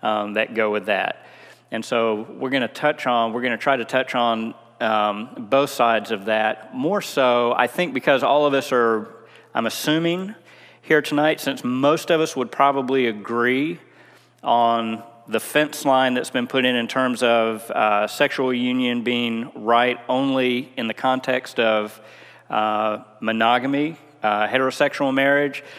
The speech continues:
I'm not gonna spend, um, really too much time on that aspect as much as looking at the links and the limits that exist when it comes to sexual intimacy. Let me try to work our way into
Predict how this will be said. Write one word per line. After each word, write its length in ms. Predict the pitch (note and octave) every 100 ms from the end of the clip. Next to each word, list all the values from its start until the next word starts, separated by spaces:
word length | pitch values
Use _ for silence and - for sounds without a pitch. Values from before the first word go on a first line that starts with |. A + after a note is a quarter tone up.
| - -
I'm 80 | D3+
not 160 | D3
gonna 140 | D3+ C3+
spend, 520 | - D3 C3 B2 A#2+ - _ -
um, 580 | A2+ G#2+ G#2+ G#2 G2+ G2+ - - _ _ _ _ _
really 340 | B2+ D#3 C3 A2+
too 240 | - D#3+
much 340 | E3 C3 - -
time 300 | B2+ B2 A#2+
on 380 | A2+ A2 G#2
that 280 | A2+ C3+ C#3 A2+
aspect 580 | G#2+ - - G#2+ G#2
as 160 | A2+ G2
much 240 | A#2+ A#2+
as 160 | A2+ G2
looking 400 | A#2 B2+ A#2 A2
at 380 | A2 A2 - - - - - _ -
the 140 | A2
links 480 | G#2 A#2+ B2 C3 -
and 100 | A2
the 60 | G2+
limits 760 | G#2 B2 A2+ G2 - - - - - - -
that 140 | A2 G2
exist 500 | G2 F#2+ G2+ F#2+ A2
when 120 | G#2
it 120 | -
comes 280 | A2+ G#2 -
to 80 | A2
sexual 400 | A#2 G2+ G#2 G#2
intimacy. 440 | G#2 G2+ - F#2+ - - - C#3+
Let 100 | E3+
me 80 |
try 380 | - - E3 E3+
to 200 | E3 D3
work 300 | A#2+ C3+ D3
our 160 | C#3+ C3
way 220 | C3 B2
into 840 | B2+ D3 D3+ D3 B2+ A2 G#2+ G#2